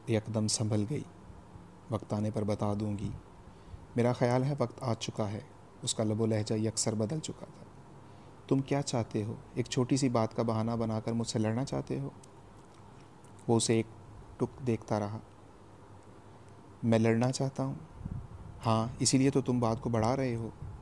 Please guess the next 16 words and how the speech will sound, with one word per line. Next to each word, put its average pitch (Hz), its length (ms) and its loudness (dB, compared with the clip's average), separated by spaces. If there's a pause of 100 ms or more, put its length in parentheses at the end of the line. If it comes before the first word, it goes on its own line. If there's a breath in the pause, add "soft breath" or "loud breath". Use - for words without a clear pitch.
(240)
مجھ 127 120 -2
سے 139 80 4
جان 127 240 2
چھڑانا 120 300 2
چاہتے 110 320 -2
ہو 113 160 -2
تم۔ 123 80 -8 (120)
تم 127 120 0
چاہتے 131 340 2
ہو 151 80 2
میں 143 120 0
اس 135 140 2
گھر 127 100 6
سے 127 160 2
چلی 123 280 2
جاؤں۔" 117 200 2